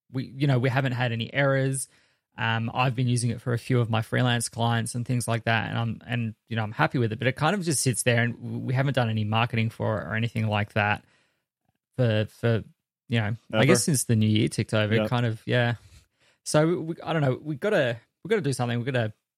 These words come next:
Speaker 1: put some thought into it and just get this stuff done. I, I wanted to roll out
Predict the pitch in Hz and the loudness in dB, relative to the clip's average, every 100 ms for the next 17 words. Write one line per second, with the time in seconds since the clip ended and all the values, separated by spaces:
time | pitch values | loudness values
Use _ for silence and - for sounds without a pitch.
0 | _ 143 - 120 113 - - 117 113 113 | _ -6 -4 -4 -4 -4 0 0 0 -2
1 | 117 107 113 120 110 - 110 123 135 147 | -2 -2 -2 -2 -2 -2 -2 2 2 2
2 | 160 170 196 - 165 139 127 _ _ _ | 2 0 -2 -4 -2 0 -2 _ _ _
3 | _ _ - 117 139 135 123 - 110 120 | _ _ -8 0 2 2 0 -2 0 0
4 | 120 - | -2 -8